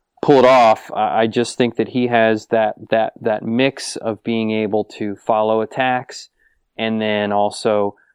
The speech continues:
uh, win small group sprints when he, when he has to. Um, so I just, I, I think this is a year, I think this is a year where we're gonna see, uh, uh, a non-sprinter win, win Milan San Remo.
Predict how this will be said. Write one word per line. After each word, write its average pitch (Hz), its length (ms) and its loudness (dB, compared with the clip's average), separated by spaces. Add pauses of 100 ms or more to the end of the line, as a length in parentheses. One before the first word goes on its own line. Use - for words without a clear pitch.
(140)
uh, 104 460 0
win 110 420 -2
small 107 380 -2
group 104 280 -2
sprints 101 540 -8
when 104 140 -6
he, 98 260 -10
when 107 180 -6
he 107 120 -8
has 98 340 -12
to. 92 340 -14 (540)
Um, 101 260 -8
so - 140 -10
I 107 160 -4
just, 113 300 -10
I, 101 340 -6
I 104 120 -8
think - 260 -6
this - 180 -8
is 214 140 -10
a 107 40 -4
year, 101 460 -4 (160)
I 110 80 -10
think 117 160 -4
this - 160 -6
is 110 120 -4
a 113 40 -2
year 110 240 2
where 107 140 2
we're 104 120 2
gonna 107 160 -2
see, 107 360 -6
uh, 98 240 -6 (180)
uh, 104 320 -8 (240)
a 120 100 -2
non-sprinter 110 1200 -2 (400)
win, 98 460 -6 (840)
win 110 220 -2
Milan 104 360 0
San 101 280 -10
Remo. 101 480 -8